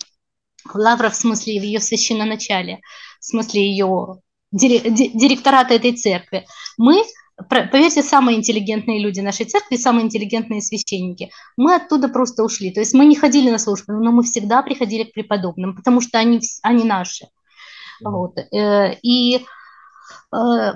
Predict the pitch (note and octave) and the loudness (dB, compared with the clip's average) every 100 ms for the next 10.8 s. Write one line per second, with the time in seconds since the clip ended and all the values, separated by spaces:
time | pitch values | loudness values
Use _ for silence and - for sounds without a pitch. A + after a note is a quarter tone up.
0 | - - C4+ C4+ D4+ G#4+ G#4 B3+ A#3+ E4 | -8 -2 2 6 6 6 4 4 4 4
1 | E4+ D4 D4 A#3 G#3 F#3 G#3 A#3+ - D4+ | 4 0 0 -2 -4 -4 -2 0 0 2
2 | D#4 D#4 D4 C4+ C4 B3 C4 B3+ B3 B3 | 2 2 2 0 -2 -4 -4 -4 -4 -4
3 | F#3 - - D#3+ _ _ - C#4 A#3+ C#4 | -6 -10 -16 -16 _ _ -6 -2 2 4
4 | B3 A#3+ B3+ D4+ G4+ - B3 A#3+ B3 B3 | 4 4 4 4 2 -2 -4 0 0 0
5 | - A#3 B3 D4 B3 A3 - A#3+ G#3+ D4 | -4 -2 4 6 6 2 -6 -6 -2 -2
6 | D4 A3 A3 A3 A3+ A#3+ A#3+ B3 A#3+ B4 | 0 -2 -2 -2 -2 -2 -4 -10 -8 -6
7 | - E4+ C#4+ D4 C4 - C4+ C4 B3 A#3 | 0 2 4 2 0 -2 2 4 2 -4
8 | A3+ G#3+ A#3 A3 A#3 A#3 A3+ A3+ A3+ A3 | -6 -2 -2 -2 -4 -4 -4 -6 -8 -8
9 | G3 G3 G3 F#3+ E3 - E3 F#3+ F4+ E4+ | -4 -2 -2 -4 -10 -12 -6 -2 -2 -2
10 | A#3+ A3+ A3+ F#3 - F#3 F3+ F#3 | -2 0 -2 -2 -6 -8 -8 -10